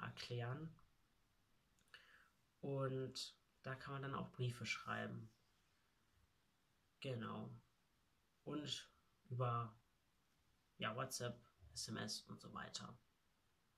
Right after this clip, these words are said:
Genau. Und wenn man dann sich geoutet hat, sich dem Klaren ist und sich in der Gesellschaft outen konnte, in der näheren Umgebung,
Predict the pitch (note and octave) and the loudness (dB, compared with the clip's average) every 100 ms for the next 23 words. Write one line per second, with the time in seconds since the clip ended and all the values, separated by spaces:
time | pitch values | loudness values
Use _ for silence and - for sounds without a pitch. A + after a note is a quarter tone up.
0 | _ _ _ _ _ _ _ _ _ _ | _ _ _ _ _ _ _ _ _ _
1 | _ _ - B2+ A2+ - - - _ _ | _ _ -2 0 2 -2 -6 -14 _ _
2 | _ _ _ _ _ _ _ _ _ _ | _ _ _ _ _ _ _ _ _ _
3 | _ - _ _ _ _ - - - _ | _ -20 _ _ _ _ -20 -20 -20 _
4 | C3+ A#2+ C#3+ D#3+ E3 D#3+ C#3 A#2+ A#2+ A#2+ | -2 0 4 4 4 0 0 2 4 2
5 | A#2 - - _ - A#2+ - - F3 F3+ | -2 -8 -20 _ -6 -6 2 4 4 2
6 | F#3 F#3+ F#3 - - - B2+ - A#2+ A#2+ | 4 4 4 -6 -10 -8 -6 -4 -4 -4
7 | - D3+ E3+ D#3+ - - - - B2 - | 4 6 8 6 0 0 0 -2 -2 -6
8 | - - - - _ - C3+ - C3 A#2+ | -16 -20 -20 -20 _ -8 -4 -2 -2 0
9 | B2 C3+ D#3 - D3+ - - C#3 C#3+ - | -2 0 0 0 -4 -4 -2 -2 -2 -4
10 | C3 C3+ C3 B2+ B2 B2+ B2 A#2+ B2 C3 | -4 -4 -2 -2 -2 -2 -2 -2 0 -2
11 | C3+ B2 B2 B2+ B2+ C3+ C#3 | -2 -2 0 -2 -2 -2 0